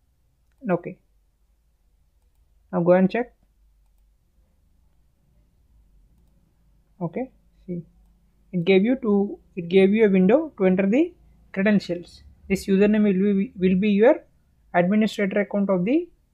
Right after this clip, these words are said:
particular domain, S Q L forest dot com, and the related password. So username is same administrator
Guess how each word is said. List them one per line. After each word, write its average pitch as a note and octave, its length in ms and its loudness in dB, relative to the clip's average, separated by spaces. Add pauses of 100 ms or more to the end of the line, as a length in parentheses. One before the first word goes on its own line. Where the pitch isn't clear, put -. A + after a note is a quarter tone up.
(120)
particular G3 300 -4
domain, E3+ 360 2 (120)
S E3+ 120 -6
Q A3 160 -4
L F#3+ 60 -2
forest F#3 300 0
dot E3+ 220 -2
com, F3 160 -14 (480)
and G3+ 220 0
the F4 200 0 (140)
related G3 400 -2
password. E3+ 360 -4 (1400)
So F3+ 440 -4 (880)
username G#3+ 440 2
is - 240 -8 (180)
same G3 400 -2
administrator F#3+ 880 0